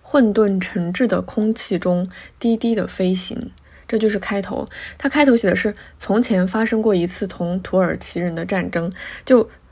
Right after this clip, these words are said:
太童话故事了，是不是？<laughs> 太寓言故事了。Once upon a time，<laughs> 在很久很久以前，这里怎么怎么怎么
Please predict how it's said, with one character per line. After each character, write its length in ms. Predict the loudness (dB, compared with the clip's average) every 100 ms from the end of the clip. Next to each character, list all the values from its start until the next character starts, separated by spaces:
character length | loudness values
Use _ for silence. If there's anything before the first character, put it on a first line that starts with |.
| -8
太 400 | 2 6 6 6
童 340 | 2 0 0
话 240 | 2 2 2
故 220 | 0 0
事 160 | 0
了， 160 | -2 -4
是 140 | -2
不 60 | 0
是？ 180 | 0 -2
<laughs> 120 | -6 -2
太 240 | 4 4
寓 200 | 6 4
言 260 | 4 4 2
故 200 | 0 0
事 100 | 0
了。 100 | -2
Once 380 | 0 2 4 2
upon 480 | 0 0 0 4 4
a 20 |
time， 560 | 4 4 6 4 2 -4 -6 -10
<laughs> 280 | -8 -8 0
在 220 | 6 6
很 200 | 6 4
久 140 | 6
很 220 | 6 6 6
久 160 | 8
以 120 | 8
前， 400 | 4 0 0 0
这 120 | 2 4
里 120 | 4
怎 140 | 0
么 140 | -2 -2
怎 120 | -2
么 200 | -2 -4
怎 100 | -4
么 140 | -4